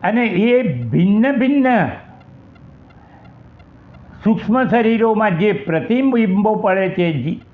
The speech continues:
ચૈતન્ય પ્રકાશનું, એના કારણે આપણને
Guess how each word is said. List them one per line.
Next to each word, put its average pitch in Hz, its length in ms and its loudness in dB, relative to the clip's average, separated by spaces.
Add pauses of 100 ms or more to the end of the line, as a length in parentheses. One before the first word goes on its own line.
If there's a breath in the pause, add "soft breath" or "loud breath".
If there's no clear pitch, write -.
(100)
ચૈતન્ય 180 480 -2
પ્રકાશનું, 156 680 -4 (1800)
એના 196 340 2
કારણે 240 500 2
આપણને 233 880 0